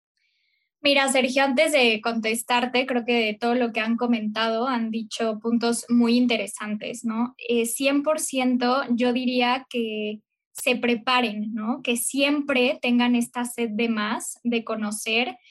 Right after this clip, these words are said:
de formarse en este ámbito del emprendimiento, porque claro que tiene muchas ramas de las cuales tenemos que ser conscientes si tenemos este empuje y este interés por emprender.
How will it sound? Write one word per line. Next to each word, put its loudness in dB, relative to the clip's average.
de 2
formarse 0
en -2
este -2
ámbito 0
del -6
emprendimiento, -2
porque -2
claro 0
que 0
tiene 2
muchas 2
ramas 0
de 0
las 0
cuales 0
tenemos 0
que -4
ser -2
conscientes 0
si -6
tenemos 2
este -2
empuje 0
y -2
este -2
interés 2
por 0
emprender. -2